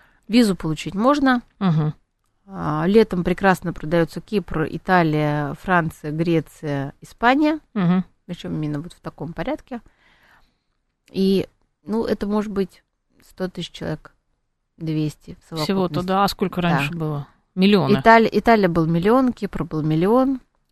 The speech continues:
Speaker 1: Франция была порядка пятисот тысяч. Ну, то есть
Speaker 2: Ну, несопоставимо, да.
Speaker 1: несопоставимо.
Speaker 2: То есть это все-таки
Speaker 1: Несопоставимо.
Speaker 2: единичная такая
Speaker 1: Да.
Speaker 2: история. Но они визы дают, но они же визы дают, во-первых, это дольше.
Speaker 1: Это дольше.
Speaker 2: А, во-вторых,
Speaker 1: Через
Speaker 2: э,
Speaker 1: туроператоров это все равно, когда туроператор аккредитованный, работает с визовым центром,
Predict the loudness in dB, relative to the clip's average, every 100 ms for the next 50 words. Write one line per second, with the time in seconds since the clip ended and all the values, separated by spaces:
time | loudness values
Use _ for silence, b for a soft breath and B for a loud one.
0 | -4 0 0 -2 -8 -6 -4 -4 -6 -8
1 | _ -16 -6 -6 -6 -12 -6 -4 -2 -2
2 | -4 _ _ _ _ -4 2 4 4 -2
3 | -4 0 0 2 2 2 2 -4 -10 -12
4 | -12 -8 -6 -4 -2 -2 0 2 4 6
5 | 6 2 -4 -6 -6 -8 -6 -6 -8 -10
6 | -14 -14 B B 4 6 6 6 6 4
7 | 4 4 4 4 4 4 6 4 2 2
8 | 2 4 4 4 4 2 2 0 0 0
9 | -2 0 0 0 -2 -8 -10 -12 -6 -2
10 | -2 2 4 4 2 -6 -6 -6 -6 -4
11 | -4 -4 -4 -4 2 2 4 4 4 2
12 | 4 4 4 0 -4 -14 -4 4 4 6
13 | 4 4 2 0 -4 0 -2 0 -8 -8
14 | -20 _ 0 2 2 2 2 0 -6 -10
15 | -8 -6 -4 -4 -4 -4 -4